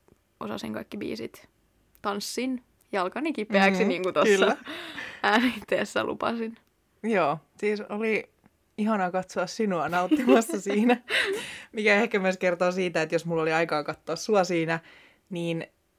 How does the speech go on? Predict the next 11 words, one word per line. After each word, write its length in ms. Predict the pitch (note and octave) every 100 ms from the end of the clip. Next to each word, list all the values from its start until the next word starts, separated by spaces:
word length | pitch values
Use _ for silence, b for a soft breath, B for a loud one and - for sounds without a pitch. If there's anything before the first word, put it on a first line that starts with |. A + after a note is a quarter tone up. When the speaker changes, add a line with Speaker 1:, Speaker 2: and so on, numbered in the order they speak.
| _ _ _ _ -
Speaker 2:
kun 100 | G3+
siis 140 | G#3
mä 120 | A3
tykkäsin, 760 | A#3+ C#4 _ - G3 F#3 F3 -
tai 160 | - F#3 -
siis 180 | F3
tykkään 520 | - - - D#3+ D3+ -
edelleen 380 | D3+ C#3 - -
siis 180 | F3+ F3
Mallan 340 | E3 D3+ D3+
albumista, 540 | E3 F3+ A3+ C4 -